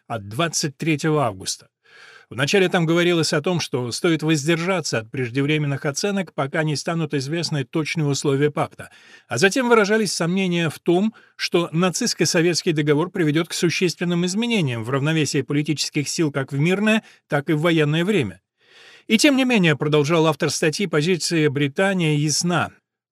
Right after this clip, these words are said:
Как уже заявили на Даунинг-стрит, этот пакт никоим образом не затрагивает обязательств Британии перед Польшей, о которых неоднократно сообщалось публично,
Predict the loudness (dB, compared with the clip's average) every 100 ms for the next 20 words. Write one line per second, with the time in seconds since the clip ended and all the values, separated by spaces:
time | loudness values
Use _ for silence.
0 | 2 4 6 6 4 4 2 2 2 2
1 | 2 2 2 2 2 0 -2 0 2 2
2 | -2 -10 0 2 2 -2 -2 -2 -2 -2
3 | 0 0 0 2 4 4 4 4 2 0
4 | 0 2 2 2 2 2 2 2 0 0
5 | 0 -2 -6 -2 0 0 0 0 0 0
6 | -2 2 0 0 -6 -12 -20 _ -10 -2
7 | 0 4 2 2 0 2 2 0 2 2
8 | 2 0 0 -4 -4 -2 -2 -4 -4 -4
9 | -6 -10